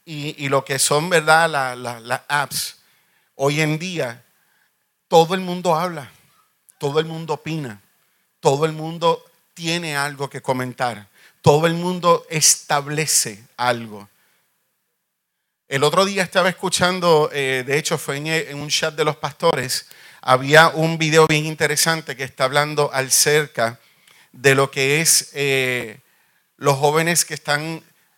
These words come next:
que se están identificando como jóvenes transgéneros, ¿verdad? Y cada día son más y más y más, y se está dando hoy en día mucho más en las niñas que en los varones.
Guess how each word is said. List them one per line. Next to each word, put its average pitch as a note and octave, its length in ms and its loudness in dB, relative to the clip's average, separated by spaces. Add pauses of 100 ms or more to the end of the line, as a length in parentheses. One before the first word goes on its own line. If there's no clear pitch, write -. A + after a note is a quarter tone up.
(260)
que D3+ 100 -4
se D3 120 0
están D3+ 200 -2
identificando D#3+ 680 -4
como C#3 240 -8
jóvenes C#3 320 -6
transgéneros, B2+ 840 -10 (1120)
¿verdad? A#2 340 -12 (240)
Y D3 80 -18
cada C3+ 280 0
día D3+ 200 -4
son D3 220 -4
más C#3+ 580 -6
y C3+ 120 -16
más C3 460 -4
y C3+ 100 -18
más, C3 520 -6 (460)
y C3+ 120 -10
se D3 100 0
está C3+ 200 -4
dando C#3+ 460 -6
hoy D3+ 320 2
en C#3+ 160 -6
día C#3+ 220 -6
mucho C3 320 -10
más C3+ 240 -6
en B2+ 160 -12
las B2 280 -4
niñas C3+ 640 -10
que - 120 -12
en A#2+ 60 -12
los A#2+ 160 -8
varones. A#2 640 -8